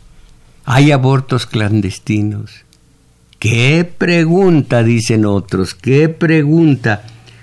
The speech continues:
En México coexisten dos países,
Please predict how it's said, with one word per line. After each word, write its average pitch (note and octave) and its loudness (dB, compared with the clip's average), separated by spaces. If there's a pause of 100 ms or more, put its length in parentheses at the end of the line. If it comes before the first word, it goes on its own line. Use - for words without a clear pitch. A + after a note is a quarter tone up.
(120)
En B2+ 4
México E3 2 (760)
coexisten C#3+ 2
dos B2+ 0
países, A2 -4